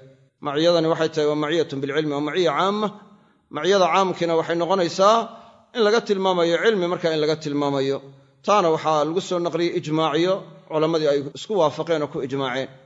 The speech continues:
Ibnu Kasiirku wuxuu odhanayaa aayadda Suuratul Mujaadila, laba aayadood baa maciyada caamka ku soo aroora, aayadda Suuratul Xadiid iyo aayadda Suuratul Mujaadila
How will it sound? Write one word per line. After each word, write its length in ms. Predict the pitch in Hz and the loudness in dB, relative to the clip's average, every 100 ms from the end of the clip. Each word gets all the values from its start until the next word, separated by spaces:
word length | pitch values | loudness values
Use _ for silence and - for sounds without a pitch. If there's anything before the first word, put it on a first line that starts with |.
| _ _ _ _ _ _ _ _ _ _ 165 | _ _ _ _ _ _ _ _ _ _ -6
Ibnu 160 | 170 | -2
Kasiirku 400 | 180 175 240 190 | -2 0 0 2
wuxuu 140 | 190 190 | 0 2
odhanayaa 400 | 226 202 175 165 | 2 4 4 4
aayadda 340 | 175 202 170 160 | 4 2 0 -2
Suuratul 420 | 165 202 180 170 | 0 -2 -2 -2
Mujaadila, 540 | 160 139 170 147 147 143 | -6 0 0 0 -4 -2
laba 200 | 160 180 | 0 2
aayadood 340 | 160 160 180 156 | 2 2 0 -2
baa 100 | 160 | -2
maciyada 360 | 151 180 175 | -2 -2 0
caamka 320 | 156 175 160 165 | 0 0 -2 -4
ku 80 | 190 | -4
soo 160 | - 165 | -2 0
aroora, 260 | 165 160 | 2 2
aayadda 280 | 160 180 156 | 2 0 -4
Suuratul 340 | 143 175 - 151 | -4 -6 -6 -6
Xadiid 360 | 147 160 196 | -6 -4 -6
iyo 100 | 175 156 | -2 0
aayadda 280 | 165 160 | 0 -2
Suuratul 340 | 160 170 147 147 | -6 -6 -6 -6
Mujaadila 540 | 143 147 143 135 139 | -2 0 0 0 -2